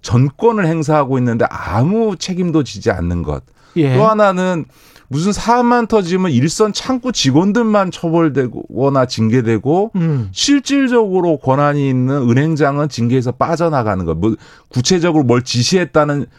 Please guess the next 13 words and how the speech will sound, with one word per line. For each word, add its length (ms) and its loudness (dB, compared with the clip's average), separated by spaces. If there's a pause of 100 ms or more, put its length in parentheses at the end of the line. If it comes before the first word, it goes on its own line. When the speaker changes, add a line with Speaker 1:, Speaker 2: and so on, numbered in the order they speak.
(540)
Speaker 1:
그 300 2
물증, 580 0 (180)
어? 220 -4 (100)
무슨 360 -2
서류나 480 -2
문건이 400 0
나오지 380 2
않는 300 -2
한 260 -2 (160)
빠져나가는 560 0
이런 300 2
것들을 640 0 (400)
그, 340 -2